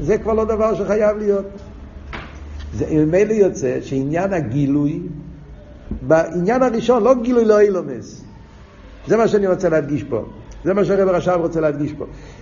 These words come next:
זה לא הכוונה מדרגת הגילוי לא אילומס. לא על זה מדברים. מדברים פה על לפני עלי סרוצים. לא מדברים פה על רוצן לאילומס, על השורא בכיח, השיר בעצמו, על ה-, על ה-, לא, לא, מדברים על עצם האור.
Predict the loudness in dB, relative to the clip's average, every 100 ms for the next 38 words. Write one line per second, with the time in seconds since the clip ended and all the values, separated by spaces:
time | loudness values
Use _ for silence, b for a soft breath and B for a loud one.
0 | B 0 6 6 6 2 2 0 2 2
1 | 2 4 4 4 0 0 -2 0 6 8
2 | 8 6 4 2 -2 -6 -8 -12 -16 -18
3 | -12 4 6 6 4 4 4 2 0 0
4 | -2 0 0 2 2 4 4 2 2 2
5 | 4 4 2 2 2 0 -10 -12 -18 -20
6 | -20 B B B B B B B 0 4
7 | 6 6 6 0 2 2 2 2 0 0
8 | 0 2 0 0 -2 2 0 4 4 4
9 | 2 2 2 2 4 2 2 0 2 2
10 | 4 4 2 0 0 2 4 4 4 4
11 | 2 0 B B B 4 4 2 4 8
12 | 8 6 2 2 2 0 0 0 0 0
13 | 4 4 4 -2